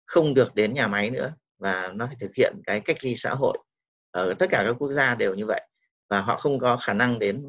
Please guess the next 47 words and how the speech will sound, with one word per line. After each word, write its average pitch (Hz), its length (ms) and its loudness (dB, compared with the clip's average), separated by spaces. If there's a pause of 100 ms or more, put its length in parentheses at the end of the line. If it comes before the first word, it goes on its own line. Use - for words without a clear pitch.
nhà 110 120 -2
máy, 92 300 -6
họ - 100 -4
không 135 140 -4
được 120 140 0
phép 143 180 -2
đến 117 140 -6
nhà 131 100 -4
máy. 104 280 -6 (440)
Và 98 260 0
như 113 160 -4
vậy 117 220 2
thì 101 100 -6
họ 98 280 -8
sẽ - 320 -12 (440)
gặp 98 120 -2 (100)
cái 107 80 -6
khó 123 220 0
khăn 147 300 0 (100)
trong 120 160 -2
việc 107 220 -2
tổ 120 180 4
chức 160 160 -2
sản 92 160 -6
xuất. 151 220 0 (400)
Chưa 135 180 6
nói 120 220 4
đến 123 220 4
là 143 180 0
nguồn 101 580 2 (140)
nguyên 123 160 2
vật 101 160 2
liệu, 104 240 2 (420)
à, 95 200 -2
chưa 135 200 6
nói 120 200 4
đến 117 220 6
là 113 400 -2
thị - 160 0
trường 104 200 0
xuất 156 220 0
khẩu 87 360 0
là 95 320 -4
phải 90 140 -4
là 87 180 -6
thị - 140 -8
trường 95 300 0